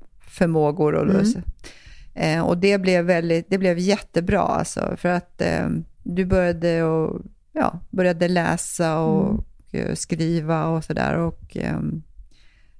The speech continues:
Speaker 1: ja, du blev stimulerad på ett annat sätt.
Speaker 2: Mm. Och kanske sedd. Alltså, i, i min känsla när ni har berättat om det
Speaker 1: Ja.
Speaker 2: också.
Speaker 1: Ja, nej, men det var ett, eh,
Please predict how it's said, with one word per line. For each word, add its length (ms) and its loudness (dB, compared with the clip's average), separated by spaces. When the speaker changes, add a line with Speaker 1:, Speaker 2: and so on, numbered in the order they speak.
Speaker 1:
ja, 100 4
du 140 4
blev 180 4
stimulerad 840 2
på 100 6
ett 100 -8
annat 300 -6
sätt. 420 -8
Speaker 2:
Mm. 320 4
Och 80 -6
kanske 240 0
sedd. 460 -2
Alltså, 220 2
i, 340 4
i 40 -2
min 180 2
känsla 300 0
när 160 2
ni 140 0
har 220 2
berättat 420 -2
om 80 0
det 60 4
Speaker 1:
Ja. 240 4
Speaker 2:
också. 160 2
Speaker 1:
Ja, 200 4
nej, 160 4
men 160 4
det 140 4
var 180 4
ett, 240 -2
eh, 480 0